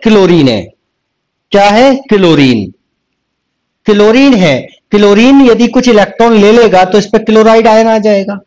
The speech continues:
इसी तरीके से oxygen को यदि दो electron मिल जाए तो ये भी ऑक्साइड आयन बन जाएगा। कहने का मतलब क्या है, यदि किसी के पास negative charge है तो ये बिल्कुल clear बात है कि उसने कहीं, कहीं ना कहीं से इलेक्ट्रॉनों को लिया है।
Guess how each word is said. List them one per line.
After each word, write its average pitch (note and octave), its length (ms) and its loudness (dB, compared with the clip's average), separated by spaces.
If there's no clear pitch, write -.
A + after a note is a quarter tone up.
इसी A3 320 2
तरीके B3+ 340 0
से C4 140 -2
oxygen A#3 600 0
को B3 120 2
यदि A#3 180 0
दो F#3+ 200 0
electron G#3+ 420 0
मिल G3+ 160 2
जाए A3 140 2
तो G#3+ 160 -2
ये F#3 140 2
भी G3 120 0
ऑक्साइड G#3 440 0
आयन G3+ 220 0
बन G3 140 -2
जाएगा। F#3 380 -2
कहने G#3+ 280 0
का C4 160 0
मतलब A3 300 0
क्या A#3 200 0
है, F3 280 0
यदि G#3 260 0
किसी B3 300 -2
के A#3 120 0
पास G#3 320 -2
negative G3 460 0
charge G#3 320 0
है D#3+ 220 0
तो G#3 60 0
ये F#3+ 200 2
बिल्कुल F#3+ 500 0
clear A3+ 320 2
बात A3 320 -2
है F#3 180 0
कि A3 80 -2
उसने G#3+ 340 0
कहीं, F#3 380 0
कहीं F#3 180 0
ना F#3+ 80 0
कहीं F3 240 0
से G#3+ 220 0
इलेक्ट्रॉनों G3 560 -2
को G#3 140 0
लिया F#3 300 0
है। A2 240 -8